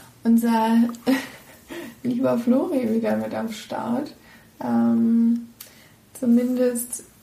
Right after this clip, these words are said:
ist er wieder da. Wer weiß, ob er überhaupt irgendwelche Filme geschaut hat und ob es sich für ihn lohnt, hier reinzuhören oder reinzu-, sich reinzuschalten. Aber mal gucken, ähm, ob es, ob wir es schaffen,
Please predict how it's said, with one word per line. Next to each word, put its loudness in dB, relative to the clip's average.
ist 0
er 2
wieder 2
da. 0
Wer 0
weiß, 0
ob -4
er 0
überhaupt 0
irgendwelche -2
Filme 0
geschaut -4
hat 0
und -6
ob 0
es -2
sich 0
für -4
ihn 4
lohnt, 2
hier 2
reinzuhören 0
oder 0
reinzu-, 0
sich -10
reinzuschalten. 0
Aber 0
mal 6
gucken, -2
ähm, -2
ob -2
es, 0
ob -2
wir 2
es -16
schaffen, 4